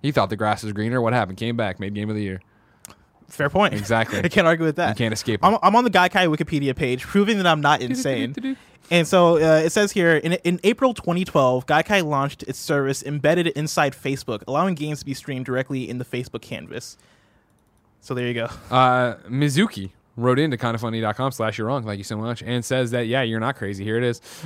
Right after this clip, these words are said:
Speaker 1: Uh, pocket gamer dot com, uh, Will Wilson writes, "Saints Row three and The Witcher two playable through game streaming Gaikai Facebook app."
Speaker 2: Yeah.
Speaker 1: This is April eleventh, twenty twelve.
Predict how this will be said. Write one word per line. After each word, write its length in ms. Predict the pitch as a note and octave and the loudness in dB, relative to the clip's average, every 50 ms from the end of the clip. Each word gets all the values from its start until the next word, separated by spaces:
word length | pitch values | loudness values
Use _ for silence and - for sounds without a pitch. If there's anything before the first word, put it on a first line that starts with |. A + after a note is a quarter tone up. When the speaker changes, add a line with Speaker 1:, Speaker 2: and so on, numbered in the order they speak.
| C#3 - | -10 -2
Speaker 1:
Uh, 380 | - B2 B2+ C3+ C3+ C3 C3 C3 | 2 4 6 6 6 6 4 4
pocket 320 | - - D3+ C3+ - C3+ | 4 4 2 2 2 -2
gamer 300 | C3 C#3 C#3 C#3 C#3 C3+ | -2 0 2 2 2 0
dot 400 | A2 A2 - B2 C3 C#3+ C#3 - - | -2 0 2 4 4 4 2 0 -6
com, 580 | - C3 C3+ D#3 D3 A#2 G#2+ A2 A2 A2+ G#2 - | -2 0 2 2 2 2 0 -2 -4 -6 -8 -4
uh, 480 | A#2+ A#2+ A#2+ A#2+ A#2+ A#2 A#2 A#2 A#2 A#2 | -2 0 2 2 2 2 2 2 2 0
Will 240 | A#2+ A#2 C3+ D3 B2+ | 2 4 4 4 4
Wilson 280 | B2 C#3+ D#3 - B2 A2+ | 4 2 0 0 -2 -2
writes, 260 | A2+ A2+ A2 - - | -2 -2 -4 -6 -12
"Saints 380 | - - - D3+ F3 G3 - - | -14 -8 -4 -4 -4 -4 -2 -2
Row 140 | C4+ C4+ A3+ | -2 -2 -2
three 340 | - - E3+ E3 E3+ E3+ C3+ C#3 D#3 | -2 -2 -2 0 0 -2 -2 -2 -2
and 120 | F3 F3+ | 0 0
The 40 | D3+ | 0
Witcher 260 | A2+ B2+ C#3+ - G3 | -2 -2 -4 -4 -6
two 280 | F3+ - - F#3+ D#3 C3+ | -6 -4 -4 -2 -2 -2
playable 540 | C3 - - F3 G3 E3 A2+ G#2 G2+ G#2 - - - C#3+ - | 0 0 2 2 4 2 2 0 -4 -4 -6 -10 -16 -20 -16
through 220 | - - C#3 B2+ B2 | -4 0 0 0 0
game 360 | A2 A#2+ C3 D3 D#3+ F3+ E3+ | -2 -2 -2 -2 -2 -4 -4
streaming 420 | - - - D3 C#3+ C#3+ C#3+ C3+ | -6 -6 -6 -4 -4 -4 -4 -2
Gaikai 380 | A2+ A2 A#2+ C3+ - - B2+ B2+ | -2 0 0 0 0 0 -2 -2
Facebook 420 | - - A2+ A2 - - A2 - - | 0 -2 -6 -6 -4 -6 -6 -6 -4
app." 200 | G#2 G2+ F2+ - - | -6 -6 -6 -2 0
Speaker 2:
Yeah. 220 | F3 D3+ A#2+ A2 - - _ - | 0 2 2 0 -4 -8 _ -8
Speaker 1:
This 80 | B2 A#2+ | -4 -2
is 40 | C3 | -2
April 220 | C3 C#3 C#3 B2+ | 0 2 4 4
eleventh, 220 | B2 B2 A2+ A2 - | 4 4 2 0 -6
twenty 180 | - A#2+ A2 G2 | -6 -6 -6 -6
twelve. 340 | G#2+ G2+ G2+ F#2+ F#2+ - | -6 -6 -6 -6 -8 -12